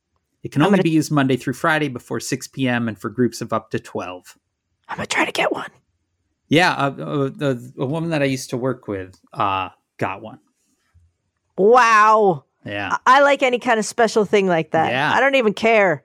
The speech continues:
Speaker 2: I don't even
Speaker 1: You
Speaker 2: care what
Speaker 1: gotta
Speaker 2: it's
Speaker 1: do it.
Speaker 2: for. I just,
Speaker 1: You
Speaker 2: I just
Speaker 1: gotta do
Speaker 2: want
Speaker 1: it.
Speaker 2: it.
Speaker 1: You gotta do it.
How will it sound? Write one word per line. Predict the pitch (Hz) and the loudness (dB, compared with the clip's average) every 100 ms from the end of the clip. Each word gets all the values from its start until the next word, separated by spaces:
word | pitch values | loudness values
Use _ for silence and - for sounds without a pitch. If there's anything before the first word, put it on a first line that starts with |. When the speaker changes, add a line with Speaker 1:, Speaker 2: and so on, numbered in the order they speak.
| _ - | _ -2
Speaker 2:
I | |
don't | 180 | -2
even | 226 | 2
Speaker 1:
You | 269 | 2
Speaker 2:
care | |
what | 277 | 4
Speaker 1:
gotta | 220 | 2
Speaker 2:
it's | 120 | 0
Speaker 1:
do | 233 | 2
it. | |
Speaker 2:
for. | 240 233 | 4 4
I | 208 | 4
just, | 196 240 | 2 -2
Speaker 1:
You | 202 208 | 0 0
Speaker 2:
I | 240 | 0
just | 285 - | 0 0
Speaker 1:
gotta | |
do | 190 | 0
Speaker 2:
want | 247 | 2
Speaker 1:
it. | 220 | 0
Speaker 2:
it. | - _ _ _ - | -4 _ _ _ -10
Speaker 1:
You | 113 | -6
gotta | 107 104 104 | -4 -4 -2
do | 127 127 | 0 2
it. | 113 | 0